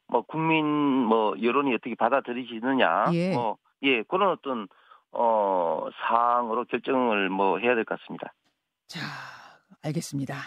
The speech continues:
Speaker 2: 이렇게 오늘 상황들 좀 지켜보기로 하고 그 아까 제가 김건희 여사 특검법 관련해서 질문 한 가지만 좀 더 드리고 싶은 것이요. 어제 민주당 홍익표 원내대표가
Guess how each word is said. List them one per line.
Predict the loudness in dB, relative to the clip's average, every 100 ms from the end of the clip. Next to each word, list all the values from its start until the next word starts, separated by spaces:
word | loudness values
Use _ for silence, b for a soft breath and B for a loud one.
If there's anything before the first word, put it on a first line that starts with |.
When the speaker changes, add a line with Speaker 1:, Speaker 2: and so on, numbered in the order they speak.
| -10
Speaker 2:
이렇게 | -6 -6 -4 -4 -2 -2
오늘 | -2 -4
상황들 | -2 -2 0 -2
좀 | -6
지켜보기로 | -6 -4 -2 0 0 0
하고 | 0 0 0 B B B
그 | 0 0
아까 | 4 2
제가 | 4 6 4 0 _ _ _ _ _
김건희 | 0 4 6
여사 | 6 4
특검법 | -2 -4 -4 2 2
관련해서 | 4 4 4 0 -2 -4 -2 -2 -4
질문 | 0 4 4
한 | 4
가지만 | 2 2 2 2
좀 | 0
더 | -2
드리고 | -4 -4 -4
싶은 | -6 -6
것이요. | -6 -6 -2
어제 | 0 0 0 2
민주당 | 2 4 2
홍익표 | 2 -4 0
원내대표가 | 2 2 0 -2 -6 -2 0 0